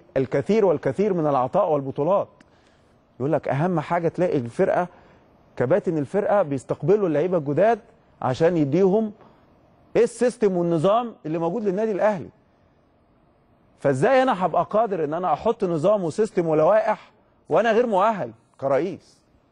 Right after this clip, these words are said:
إزاي؟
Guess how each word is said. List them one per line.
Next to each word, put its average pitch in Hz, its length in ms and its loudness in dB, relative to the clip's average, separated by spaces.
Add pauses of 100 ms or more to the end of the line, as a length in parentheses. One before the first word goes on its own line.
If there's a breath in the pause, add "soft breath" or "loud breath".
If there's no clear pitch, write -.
(2250)
إزاي؟ 123 500 0